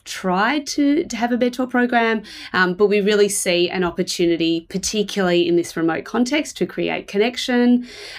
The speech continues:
Um, our designers have told us that they'd love, yeah, whether it's mentoring or, or more peer-to-peer learning experiences, so thinking about,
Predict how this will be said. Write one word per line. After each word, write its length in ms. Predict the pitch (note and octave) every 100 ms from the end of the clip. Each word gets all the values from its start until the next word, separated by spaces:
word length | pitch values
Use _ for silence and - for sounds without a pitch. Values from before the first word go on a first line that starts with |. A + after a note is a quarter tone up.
| -
Um, 400 | E3+ E3+ E3+ E3+
our 100 | F#3+
designers 400 | F#3+ F3+ F3 F3+
have 120 | F3
told 260 | - - F3
us 180 | E3+ -
that 220 | F3 F#3
they'd 200 | F3+ E3+
love, 520 | E3+ E3 D#3+ D#3+ - - - - -
yeah, 140 | - E4
whether 260 | B3+ G#3+
it's 160 | G3 G3
mentoring 600 | C#4+ C#4+ C#4 C4 B3 A#3
or, 100 | G3
or 180 | E3+ F#3+
more 220 | G#3 G3
peer-to-peer 600 | G3 A3 G#3 F#3+ G3+ F#3+
learning 440 | F3+ G3 A3 A#3 A3+
experiences, 960 | - - G#3+ G3+ G3 G3+ G3+ F#3+ F#3+
so 220 | - F#3 F3
thinking 400 | F3 F#3 F3+ E3+
about, 460 | E3 D#3 D#3 -